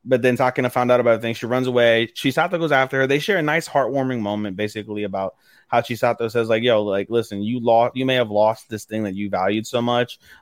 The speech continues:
but if you hadn't lost it, we wouldn't have met. And I, I cherish you, and I cherish our friendship.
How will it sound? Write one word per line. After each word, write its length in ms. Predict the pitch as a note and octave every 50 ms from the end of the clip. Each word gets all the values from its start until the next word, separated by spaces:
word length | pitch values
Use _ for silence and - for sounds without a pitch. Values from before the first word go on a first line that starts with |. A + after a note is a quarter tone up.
| _ -
but 260 | A#2 A2+ A2 G2+ -
if 180 | G#2 G#2+ - -
you 100 | A2 A#2
hadn't 220 | A#2 A#2 A#2 A#2
lost 300 | A2+ G#2+ G#2+ A2 - -
it, 80 | A2 A2
we 140 | G#2 G#2+ G#2
wouldn't 260 | G#2 A2+ A2 A2 G#2+
have 80 | G#2
met. 360 | G2+ G2+ G2+ G2+ G2+ G2+ - -
And 320 | - G2+ G2+ G2 G2 G2 F#2+
I, 140 | F#2+ G2 F#2+ F#2+ - F#2
I 60 | F#2+
cherish 520 | G2 - - B2 B2 A#2 A#2 A#2 A2 - -
you, 500 | A#2 A#2 A2+ A2+ A2 A2 A2 A2 G#2 G2+
and 140 | G2 G2 F#2
I 80 | F#2+
cherish 360 | - - A2+ G#2+ G#2 G2+ -
our 80 | F#2+ F#2
friendship. 560 | - - B2 A#2+ A#2+ - B2 A#2 A#2 A2+ A2